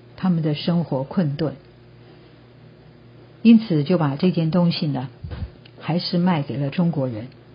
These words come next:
一个大商人。这个大商人在一九四六年，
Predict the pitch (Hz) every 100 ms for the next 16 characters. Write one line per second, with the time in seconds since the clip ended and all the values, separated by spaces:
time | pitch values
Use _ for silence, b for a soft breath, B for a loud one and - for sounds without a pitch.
0 | - 175 170 170 180 160 185 175 160 123
1 | 123 - - - - B B B B B
2 | 220 190 202 180 180 180 151 156 165 165
3 | - 185 165 214 180 147 147 240 214 170
4 | 147 139 147